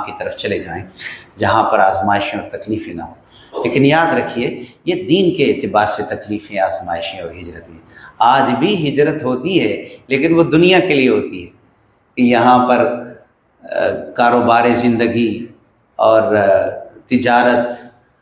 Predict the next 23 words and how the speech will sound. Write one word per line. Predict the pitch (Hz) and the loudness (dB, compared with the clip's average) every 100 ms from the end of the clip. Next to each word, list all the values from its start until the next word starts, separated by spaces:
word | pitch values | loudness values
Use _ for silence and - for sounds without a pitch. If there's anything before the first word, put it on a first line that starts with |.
| _ _ | _ _
اور | - 113 110 95 | -4 -2 -2 0
جاب | 120 123 - 135 | 2 4 2 0
کے | |
سلسلے | 123 127 113 127 117 107 82 - - - | -2 -4 -4 -4 0 -2 -2 -14 -18 -8
مفقود | 117 - - 170 151 110 | -4 -4 2 4 4 2
ہیں، | 107 - - - 110 | 0 -2 -8 -10 0
لہٰذا | 117 120 127 117 | 4 4 4 2
ہم | 120 - | 2 2
باہر | 117 123 147 | 0 2 0
چلے | 151 127 | 0 0
جاتے | 117 110 - | 2 0 0
ہیں۔ | 117 110 - - _ - | -4 -4 -8 -16 _ -2
جو | 202 - 143 | 0 0 0
دنیا | 175 220 262 233 | 2 4 4 4
کے | |
لیے | 208 180 | 4 2
باہر | 113 110 98 95 | 2 0 0 -2
جاتا | 82 - - | -2 -2 -4
ہے، | - - - _ _ _ _ _ _ _ | -4 -12 -18 _ _ _ _ _ _ _
جو | 120 | -2
دنیا | 113 120 117 | 2 4 4
کے | 95 - | 2 -2
لیے، | 78 78 | -6 -8